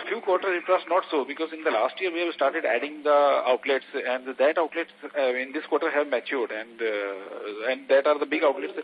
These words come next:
which has, we have started last year. And the product portfolio, we have also drastically changed. Now you can see the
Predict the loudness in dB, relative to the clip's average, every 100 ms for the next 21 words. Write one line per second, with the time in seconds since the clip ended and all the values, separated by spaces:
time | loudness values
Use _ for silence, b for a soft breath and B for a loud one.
0 | B B B B -12 -12 -8 -4 -2 -2
1 | -6 -2 0 0 2 2 2 0 -2 -2
2 | -4 -2 -4 -6 0 0 0 -2 -4 -2
3 | -6 -4 -2 -2 2 2 2 -2 -2 -4
4 | -16 -14 -12 -8 -6 2 0 0 -4 -4
5 | 0 0 0 -8 -12 b b 0 2 2
6 | -2 -2 0 2